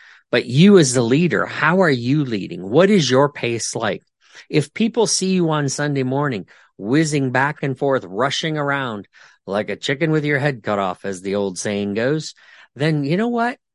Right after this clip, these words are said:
That's not attractive. It's not, you know, people are like, "Wow, they're so busy." Yeah, they're too busy.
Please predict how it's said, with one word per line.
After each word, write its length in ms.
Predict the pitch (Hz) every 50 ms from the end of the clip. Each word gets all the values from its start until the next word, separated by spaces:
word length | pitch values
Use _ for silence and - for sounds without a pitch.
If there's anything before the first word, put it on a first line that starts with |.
| _ _
That's 240 | 170 180 - - -
not 240 | 165 185 208 233 226
attractive. 720 | 208 - - - 185 - - _ _ - - - - - _ _ - - - - - _
It's 240 | - 180 175 - 147
not, 340 | 156 165 185 202 214 208 175 185 185
you 120 | 196 190
know, 80 | 180 151
people 320 | - - 208 190 185 160
are 60 | 143
like, 140 | 135 123 107
"Wow, 280 | 104 135 160 147 143 123
they're 180 | 127 139 147
so 220 | 135 - - 135 123
busy." 420 | 120 151 170 156 143 127 107 - - - - - _ _
Yeah, 340 | - 147 185 202 180 117 98
they're 220 | 98 113 113 113
too 240 | - - 156 208 214
busy. 420 | 165 120 98 87 - 95 87 80